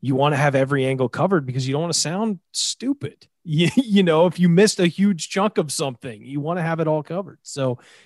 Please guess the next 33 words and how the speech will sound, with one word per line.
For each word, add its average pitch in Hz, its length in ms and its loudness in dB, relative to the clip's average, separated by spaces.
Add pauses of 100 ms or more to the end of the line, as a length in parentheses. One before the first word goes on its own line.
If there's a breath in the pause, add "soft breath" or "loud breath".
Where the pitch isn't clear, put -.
(120 soft breath)
it 165 180 6
is 170 380 4 (200)
a 156 100 0
second 165 440 -2
part 156 240 0
of 170 60 -2
the 165 60 -2
job. 147 360 -2
You're 123 80 -2
working 147 380 -2
three, 156 180 -2
four 143 240 0
hours 139 220 0
a 117 40 -6
day 147 440 2 (500 soft breath)
on 131 560 0
air, 131 500 2 (540)
but 151 340 2
it's 160 200 -2
a 139 40 -2
lot 160 380 -2
more 170 240 4
than 131 200 0
that 120 200 -4
in 110 140 -14
prep 165 380 -2
to 131 100 -2
make 135 260 -2
sure 147 300 0
that 120 160 -2
everything 120 480 -6
is 104 120 -16
covered. - 380 -16